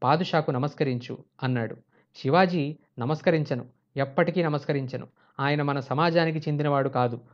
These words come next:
మన దేశం వాడు కాదు, విధర్మీయుడు." కేశవ్ మనస్సులో మెదులుతోంది.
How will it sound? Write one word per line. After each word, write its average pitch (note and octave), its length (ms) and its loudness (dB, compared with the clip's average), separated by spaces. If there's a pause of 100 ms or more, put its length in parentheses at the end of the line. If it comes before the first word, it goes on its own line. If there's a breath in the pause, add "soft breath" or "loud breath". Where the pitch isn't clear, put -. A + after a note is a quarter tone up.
(180 soft breath)
మన C#3 160 -2
దేశం D#3+ 340 2
వాడు D3 200 4
కాదు, A#2+ 340 0 (240 soft breath)
విధర్మీయుడు." C3+ 800 2
కేశవ్ E3+ 360 4
మనస్సులో D3+ 560 0
మెదులుతోంది. C3+ 640 -4